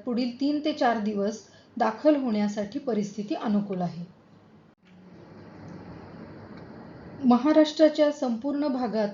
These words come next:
आज व उद्या काही ठिकाणी तर सात जूनला बऱ्याच ठिकाणी पाऊस पडण्याची शक्यता आहे. कोकण गोव्यात आठ तारखेला बऱ्याच ठिकाणी व त्यानंतर पुढील तीन दिवस बहुतांश ठिकाणी पाऊस पडण्याची शक्यता आहे. मध्य महाराष्ट्रात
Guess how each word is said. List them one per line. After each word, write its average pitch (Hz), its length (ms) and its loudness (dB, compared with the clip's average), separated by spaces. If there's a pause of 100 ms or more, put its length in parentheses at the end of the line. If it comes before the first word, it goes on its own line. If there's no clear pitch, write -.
(120)
आज 240 320 -2
व 269 100 2
उद्या 214 360 0 (360)
काही 240 220 0
ठिकाणी 214 640 0
तर 247 140 -2
सात 269 380 -2
जूनला 226 420 2
बऱ्याच 233 460 0
ठिकाणी 233 320 -2
पाऊस 220 340 0
पडण्याची 196 460 -4
शक्यता 202 460 -6
आहे. 185 460 -8 (420)
कोकण 277 340 4
गोव्यात 277 480 4
आठ 233 260 -2 (100)
तारखेला 262 400 0
बऱ्याच 220 440 -2
ठिकाणी 233 340 -2 (500)
व 262 80 6
त्यानंतर 277 640 2
पुढील 247 480 -2
तीन 277 220 2
दिवस 247 360 -2
बहुतांश 233 600 0
ठिकाणी 214 300 0
पाऊस 208 380 0
पडण्याची 185 420 -4
शक्यता 202 460 -4
आहे. 180 280 -6 (720)
मध्य 254 320 4
महाराष्ट्रात 294 600 2